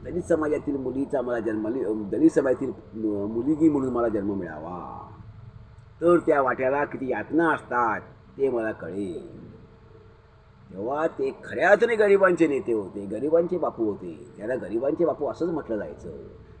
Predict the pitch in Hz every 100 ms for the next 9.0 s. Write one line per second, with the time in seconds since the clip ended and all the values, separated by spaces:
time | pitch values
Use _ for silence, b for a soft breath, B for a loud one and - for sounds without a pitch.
0 | - 131 156 - 107 139 175 190 208 180
1 | 180 165 147 120 113 87 - - - -
2 | - - - - 107 123 117 95 - 139
3 | 143 135 117 117 120 - 117 127 117 127
4 | 139 131 131 190 190 160 107 - - -
5 | - 107 98 135 135 139 127 113 120 123
6 | 175 208 170 - - 117 123 143 - -
7 | 113 139 165 123 - 143 156 139 135 131
8 | 127 120 143 135 139 135 127 131 190